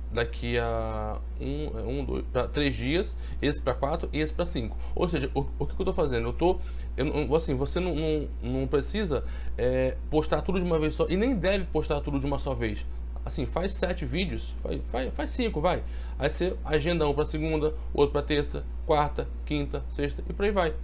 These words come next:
Entendeu? Fica muito mais fácil você fazer assim. E, cara, é pelo pró-, é pela própria fanpage, pelo próprio B M aqui do Facebook e não tem custo nenhum,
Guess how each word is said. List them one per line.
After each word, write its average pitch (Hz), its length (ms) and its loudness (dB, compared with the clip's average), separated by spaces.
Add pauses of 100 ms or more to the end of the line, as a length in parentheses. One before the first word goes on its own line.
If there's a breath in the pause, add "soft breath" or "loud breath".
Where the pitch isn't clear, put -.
(160)
Entendeu? 135 180 -2
Fica 165 200 0
muito 190 180 2
mais 185 140 0
fácil 170 320 -2
você 165 100 -4
fazer 160 240 -2
assim. 170 260 -4 (300 loud breath)
E, 269 80 -2
cara, 135 340 2
é 156 40 4
pelo 190 200 2
pró-, 175 200 -2
é 160 80 2
pela 170 200 0
própria 214 300 0
fanpage, 180 440 0
pelo 160 200 -2
próprio 170 380 -2
B 156 120 0 (180)
M 139 120 0
aqui 170 320 -4 (260 loud breath)
do 120 120 0
Facebook 139 500 0
e 208 200 -2
não 185 180 -4
tem 165 100 -2
custo 180 260 0
nenhum, 160 280 2